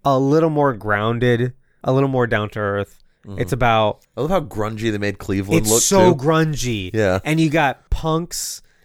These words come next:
Speaker 1: and
Speaker 2: Yeah,
Speaker 1: you've
Speaker 2: Satan
Speaker 1: got
Speaker 2: sluts.
Speaker 1: Yeah, and it's <laughs> uncomfortably sexy and horny, but it's funny in a, in a, in a weird, raunchy way.
Speaker 2: Mm-hmm.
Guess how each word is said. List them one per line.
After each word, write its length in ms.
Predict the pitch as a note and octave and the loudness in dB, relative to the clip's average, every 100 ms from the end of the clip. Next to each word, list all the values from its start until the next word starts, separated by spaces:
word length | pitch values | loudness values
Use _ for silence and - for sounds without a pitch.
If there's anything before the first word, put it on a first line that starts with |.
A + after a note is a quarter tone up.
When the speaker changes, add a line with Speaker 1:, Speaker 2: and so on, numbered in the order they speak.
| _ | _
Speaker 1:
and 100 | C#3 | -6
Speaker 2:
Yeah, 60 | C3 | -2
Speaker 1:
you've 60 | B2 | -2
Speaker 2:
Satan 220 | - C3 | 0 2
Speaker 1:
got 140 | A#2+ A2 | 2 0
Speaker 2:
sluts. 840 | - - E3 C#3+ - - - - | -4 -8 -4 -4 -4 -8 -6 -2
Speaker 1:
Yeah, 500 | F#3+ F#3 F3 D3+ C#3 | -2 0 0 0 0
and 160 | D#3 D#3 | -2 -2
it's 560 | D3+ C3+ - - - - D3+ - | -2 -4 -6 -8 -8 -12 -12 -12
<laughs> 220 | D3 - | -10 -4
uncomfortably 800 | F3+ G3 - F3 E3+ - E3 D#3+ | -2 -2 -4 -4 -4 -2 -2 -2
sexy 600 | - - C#3 - - D3 | -2 -2 -2 -4 -2 0
and 100 | C3 | 0
horny, 680 | A#2 C3 B2+ B2+ B2 A#2+ A#2+ - - - - | 0 0 0 0 -2 -2 -4 -8 -18 -20 -4
but 120 | E3+ | 0
it's 180 | D3+ - | 0 -2
funny 600 | - - D#3 D#3+ E3+ E3 | -8 -2 0 2 4 4
in 100 | D#3 | 2
a, 200 | C#3+ D3 | 2 2
in 120 | C#3 | 2
a, 200 | C3 B2 B2 | 2 2 0
in 80 | |
a 120 | A#2+ A2 | 0 -2
weird, 680 | A2 A#2 D3 D3+ C#3+ A#2 A#2+ | -2 2 4 4 2 -2 -8
raunchy 580 | A#2+ C3+ C#3 - C#3 | -2 0 0 -2 -4
way. 360 | A#2 G#2+ G#2 A#2+ | 0 2 2 2
Speaker 2:
Mm-hmm. 220 | C3 B2 | 0 -4